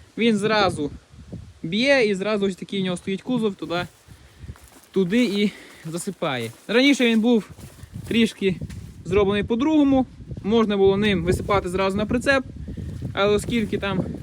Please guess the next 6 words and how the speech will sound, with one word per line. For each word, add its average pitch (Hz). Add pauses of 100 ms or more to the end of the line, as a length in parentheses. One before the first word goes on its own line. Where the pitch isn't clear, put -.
(840)
покрутило 202
раму, 302 (180)
було 226
один 226
раз, 226 (760)
то 214